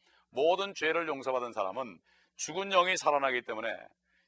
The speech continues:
영이신 하나님을 볼 수가 있고, 바로 우리 주님 예수님께서 요한복음 육 장 육십삼 절에 말씀하신 것처럼 "내가 너에게 이른 모든 말이 영이요 생명이라고" 그랬습니다. 그렇기 때문에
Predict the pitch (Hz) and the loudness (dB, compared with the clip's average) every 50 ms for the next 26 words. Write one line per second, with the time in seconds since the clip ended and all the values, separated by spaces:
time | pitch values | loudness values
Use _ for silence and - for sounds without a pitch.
0 | _ - 127 147 156 180 202 214 202 - 233 214 190 170 - 139 123 117 113 117 | _ 0 4 4 4 4 2 0 -2 -2 -4 -4 -6 -6 0 2 2 2 2 0
1 | 120 113 104 - - 104 - - 113 104 98 92 - 104 98 - 62 - _ _ | -4 -8 -8 -8 -10 -12 -12 -8 -6 -6 -6 -6 -8 -8 -8 -8 -10 -14 _ _
2 | _ _ _ _ _ - 123 147 160 156 170 180 - - 160 170 190 190 185 175 | _ _ _ _ _ 2 4 4 4 2 0 -2 -4 -4 -6 -6 -4 0 0 0
3 | 165 - 180 185 170 180 156 - 165 120 85 - _ _ _ _ _ _ _ _ | 0 0 -4 -4 -4 -2 0 2 0 0 0 -4 _ _ _ _ _ _ _ _
4 | _ _ _ _ _ _ _ _ _ _ - 123 131 139 147 156 160 165 165 151 | _ _ _ _ _ _ _ _ _ _ 2 6 6 6 6 6 0 -4 -4 -6
5 | 127 135 - - 175 165 160 147 127 - 143 - - 143 143 147 151 143 139 123 | -10 -12 -4 -4 -4 -4 -4 -6 -10 -12 -10 -10 -10 -6 -4 -4 0 0 0 -2
6 | - 143 131 117 131 131 120 113 - 120 123 113 98 - _ _ _ _ _ _ | -2 -4 -8 -8 -6 -10 -12 -10 -6 -6 -6 -6 -6 -10 _ _ _ _ _ _
7 | _ _ _ _ _ _ _ _ _ _ 107 131 147 185 190 190 190 190 202 190 | _ _ _ _ _ _ _ _ _ _ 4 8 8 8 8 6 6 4 4 2
8 | 170 185 185 151 123 131 151 180 190 196 208 214 202 165 139 143 151 156 160 127 | 2 -2 -4 -2 0 4 6 6 6 6 6 2 2 4 6 6 6 4 2 -4
9 | 95 - _ _ _ _ _ _ _ _ 110 113 117 127 139 147 156 147 - - | -12 -14 _ _ _ _ _ _ _ _ -2 -2 0 0 -2 -4 -8 -10 -10 -12
10 | - _ _ - - - - 147 151 151 151 147 147 151 151 151 156 143 139 117 | -16 _ _ -20 -20 -18 -18 -16 -16 -14 -10 -8 -6 -4 0 2 2 2 0 -4
11 | - - 92 92 98 123 139 143 - 233 196 160 151 | -6 -10 -14 -14 -10 -8 -8 -6 -6 -4 -4 -4 -4